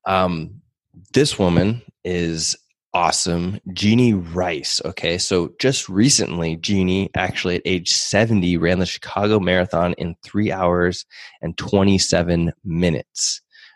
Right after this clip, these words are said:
All right. Then earlier this year at age seventy-one, she ran a half marathon in an hour and thirty-eight minutes. So you gotta think about that. That is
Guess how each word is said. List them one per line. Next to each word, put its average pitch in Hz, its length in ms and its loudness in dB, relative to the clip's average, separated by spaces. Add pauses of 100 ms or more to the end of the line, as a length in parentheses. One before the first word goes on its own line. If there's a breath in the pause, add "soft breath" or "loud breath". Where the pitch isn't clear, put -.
All 90 60 2
right. 87 240 2 (340 loud breath)
Then 110 540 2 (1040)
earlier 104 440 4
this 92 280 0
year 110 560 2 (100)
at 92 140 -2
age 92 240 0
seventy-one, 98 580 2
she 95 200 -4
ran 95 160 0
a 95 40 -6
half - 500 -6
marathon 85 560 0
in 87 140 -4
an 87 180 -4
hour 92 300 0
and 82 180 -4 (240)
thirty-eight 107 540 2
minutes. - 540 -8 (420 loud breath)
So - 120 0
you 107 60 4
gotta 131 180 4
think 123 200 2
about 80 220 4
that. - 240 -2
That 110 180 0
is 98 380 0